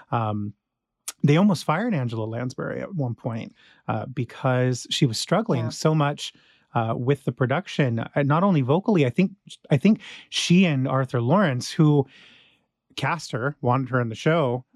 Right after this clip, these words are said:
Speaker 2: Mm.
Speaker 1: uh, didn't see eye to eye, right, on how they
Speaker 2: On
Speaker 1: wanted
Speaker 2: how
Speaker 1: this.
Speaker 2: Cora should be played, yeah.
Speaker 1: Right. Um, and so they, they fought a lot. She worked with them again, but <laughs> 'cause she starred in the revival of Gypsy that he directed and won a Tony Award for it,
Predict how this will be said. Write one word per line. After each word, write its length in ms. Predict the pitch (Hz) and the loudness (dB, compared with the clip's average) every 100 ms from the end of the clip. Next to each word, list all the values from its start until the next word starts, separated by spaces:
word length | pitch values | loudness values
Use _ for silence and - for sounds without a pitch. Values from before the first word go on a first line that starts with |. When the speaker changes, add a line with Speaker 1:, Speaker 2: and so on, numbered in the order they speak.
| - | -6
Speaker 2:
Mm. 60 | 123 104 | -4 -4
Speaker 1:
uh, 40 | - 165 131 | -6 -6 0
didn't 320 | 170 156 127 | 0 0 -2
see 180 | 175 147 | 2 2
eye 140 | 139 | 2
to 60 | 127 | 0
eye, 320 | 139 165 110 | 0 -2 -4
right, 320 | 113 123 160 | -4 -2 -4
on 220 | - 131 120 | -2 -2 0
how 200 | 117 127 | 0 0
they 120 | 127 | 0
Speaker 2:
On 60 | |
Speaker 1:
wanted 280 | 117 117 117 | 2 0 0
Speaker 2:
how 140 | 113 156 | 0 -2
Speaker 1:
this. 120 | - | 0
Speaker 2:
Cora 280 | 151 147 143 | 0 0 -2
should 320 | - 139 135 | -10 -14 -14
be 100 | 143 | -14
played, 380 | - 147 160 135 | 0 2 2 -4
yeah. 180 | 156 156 - _ | -8 -10 -16 _
Speaker 1:
Right. 420 | 147 123 147 139 131 | -4 0 0 0 -2
Um, 480 | 131 127 120 120 135 | 0 0 2 0 0
and 500 | 135 127 127 123 123 | 2 2 2 0 0
so 140 | - | 0
they, 260 | 123 139 165 | 2 4 2
they 260 | 135 139 180 | 2 2 2
fought 360 | - 151 156 | 0 2 2
a 40 | 156 | 0
lot. 340 | 113 113 156 - _ _ _ | -2 -2 -2 -6 _ _ _
She 140 | - 156 | -2 0
worked 200 | 196 214 | 2 2
with 100 | 147 | 0
them 120 | 117 | 0
again, 380 | 110 107 120 160 - | 0 -2 -2 -4 -6
but 200 | 123 - - - - - | -8 -8 -14 -20 -20 -20
<laughs> 460 | _ _ - - - | _ _ -20 -20 -2
'cause 140 | - | 0
she 120 | - | 2
starred 320 | 190 - 147 139 | 2 2 0 0
in 120 | 131 | 0
the 80 | 120 | 2
revival 400 | 127 131 123 117 | 2 2 0 0
of 60 | |
Gypsy 340 | 147 226 127 117 | 0 0 0 0
that 100 | 117 | 2
he 100 | 127 | 0
directed 440 | - 117 113 139 | 2 0 2 2
and 140 | 135 120 | 4 2
won 120 | 117 | 2
a 60 | 113 | 2
Tony 260 | 131 113 | 0 2
Award 280 | 110 107 110 | 0 0 0
for 200 | - 120 | 0 2
it, 140 | 156 | 0